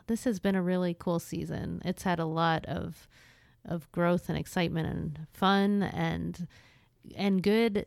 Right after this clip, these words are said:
to model just this pacing of,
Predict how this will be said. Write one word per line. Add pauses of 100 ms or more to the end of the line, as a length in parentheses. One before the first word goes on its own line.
to
model
just
this
pacing (100)
of,